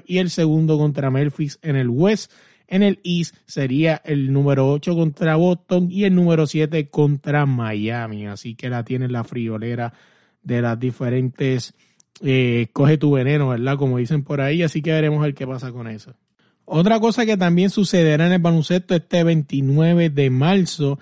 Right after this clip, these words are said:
es nada más y nada menos que el sorteo para el America Cup masculino, así que veremos a ver qué sucede ahí. Eh, también en el America Cup femenino, ah, todavía está por ahí el dime y direte, qué pasará, quién irá por Rusia, irá Rusia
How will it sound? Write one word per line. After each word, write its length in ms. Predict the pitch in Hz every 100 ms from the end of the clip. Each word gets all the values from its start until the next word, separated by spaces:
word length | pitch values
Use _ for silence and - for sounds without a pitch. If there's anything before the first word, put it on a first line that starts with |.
| _ _ _
es 220 | 156 156
nada 300 | 160 160 156
más 200 | 165 151
y 40 | 165
nada 220 | 160 151
menos 340 | 147 165 151
que 380 | - 165 165 - _ _
el 180 | 165 160
sorteo 600 | - 143 113 156 160 143
para 220 | 147 151
el 60 |
America 600 | 135 131 147 131 104 160
Cup 160 | 180 - _ _
masculino, 640 | - 143 131 139 123 175 196
así 180 | 160 151
que 120 | 147
veremos 360 | 147 151 147
a 40 | 147
ver 120 | 143
qué 140 | 147
sucede 440 | 135 131 143 135 127
ahí. 360 | 117 151 226 - _ _ -
Eh, 320 | 139 127 123
también 340 | 131 139 160 202
en 80 |
el 100 | 202
America 340 | 190 185 175 175
Cup 80 | 165
femenino, 640 | 175 165 151 165 151 139 - _ _
ah, 140 | - 135
todavía 340 | 131 127 139
está 260 | 143 - 151
por 180 | 165
ahí 680 | 151 151 160 160 151 143 131
el 280 | 131 127 120
dime 220 | 127 151
y 20 | 156
direte, 440 | 147 139 156 147
qué 140 | 139
pasará, 460 | 139 147 151 135 151
quién 280 | - 151 151
irá 300 | 131 139 151
por 240 | 139 120
Rusia, 400 | 135 170 - 175
irá 300 | 143 131 156
Rusia 500 | 151 160 151 165 147